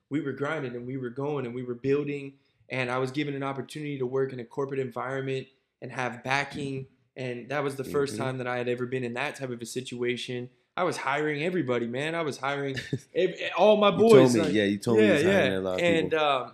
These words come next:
Speaker 1: you know,
Speaker 2: So what
Speaker 1: s-
Speaker 2: position did, were you in to hire people
Speaker 1: So
Speaker 2: at
Speaker 1: I started just in sports performance, and then eventually I built the program up, and I was bringing the community in, and I became the director of football.
Speaker 2: At Mamba Men-,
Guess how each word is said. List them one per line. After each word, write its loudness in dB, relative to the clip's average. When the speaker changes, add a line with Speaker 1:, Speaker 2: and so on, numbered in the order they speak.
Speaker 1:
you -4
know, 2
Speaker 2:
So 12
what 12
Speaker 1:
s- 12
Speaker 2:
position 8
did, 6
were 10
you 8
in 6
to 2
hire 2
people -4
Speaker 1:
So 2
Speaker 2:
at 6
Speaker 1:
I 4
started 4
just 0
in -2
sports 0
performance, -2
and -2
then -2
eventually -4
I -4
built -2
the -4
program -4
up, -2
and -10
I -8
was -8
bringing -6
the -6
community -6
in, -6
and -6
I -4
became -6
the -4
director -6
of -12
football. -8
Speaker 2:
At 4
Mamba 6
Men-, 0